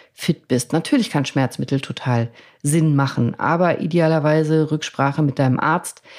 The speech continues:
Nicht Schmerzmittel nehmen, um zu hart trainieren zu können.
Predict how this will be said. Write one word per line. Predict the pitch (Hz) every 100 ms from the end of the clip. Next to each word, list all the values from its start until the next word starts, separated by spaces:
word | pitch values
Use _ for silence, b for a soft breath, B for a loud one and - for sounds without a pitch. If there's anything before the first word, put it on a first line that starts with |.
| B B
Nicht | 185 285 285
Schmerzmittel | - 196 202 208 190 175
nehmen, | 170 165 165 165
um | 165 156
zu | - - 214 175
hart | 147 151 - -
trainieren | 175 160 165 143
zu | - -
können. | - 131 -